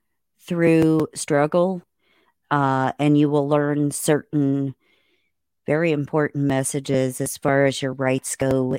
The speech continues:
in the medical community. So anyway, everybody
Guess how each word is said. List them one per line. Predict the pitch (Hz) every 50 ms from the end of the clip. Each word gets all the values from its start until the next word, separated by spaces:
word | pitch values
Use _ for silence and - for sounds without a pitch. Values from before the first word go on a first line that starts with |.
| - -
in | 131 131 131 131 131 131 135 131 135 139 - -
the | 139 135 135 127 135 135 135 131 135 139 -
medical | - 131 143 147 139 135 139 139 135 139 143 139 - - 135 123 123 127 - _
community. | - - 147 151 139 139 139 135 131 131 127 - - 143 127 113 - - _ _ _ _ _ _ _ _ _ _ _ _ _ _
So | - - - 151 147 143 135 131 131 135 123 - _ _ _ _ _ _ _ _ _ _ _ _ _ _ _ _ - -
anyway, | 208 233 226 196 170 156 143 143 -
everybody | - 170 214 233 226 214 196 196 196 190 185 180 175 160